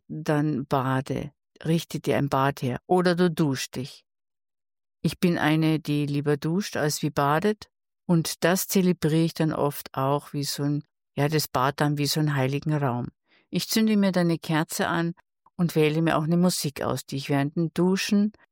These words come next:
dann anhöre, die mich auch berührt, die Musik. Und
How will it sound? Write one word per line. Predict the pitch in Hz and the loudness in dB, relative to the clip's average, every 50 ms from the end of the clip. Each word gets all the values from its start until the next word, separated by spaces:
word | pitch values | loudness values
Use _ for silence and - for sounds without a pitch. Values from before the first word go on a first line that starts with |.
| _ _ _ - | _ _ _ -4
dann | - 156 156 156 | -2 0 0 0
anhöre, | - 131 143 147 143 139 139 139 139 135 139 147 147 151 _ _ _ _ _ _ _ - - | 0 0 2 2 2 0 0 0 0 0 -2 -4 -8 -8 _ _ _ _ _ _ _ -4 0
die | 170 170 | 2 4
mich | 175 175 170 - - - | 4 4 4 2 0 -2
auch | 139 135 - | -2 -2 -4
berührt, | - - 147 139 - 139 135 139 151 185 - - - - | -4 -4 -4 -2 0 0 0 2 2 0 0 -4 -12 -10
die | - 190 | -6 -4
Musik. | 190 202 208 208 - - 233 226 - - - _ _ _ _ - | -2 0 0 0 -2 -2 -4 -4 -6 -8 -20 _ _ _ _ 0
Und | - 202 226 269 349 349 | 2 2 4 4 2 0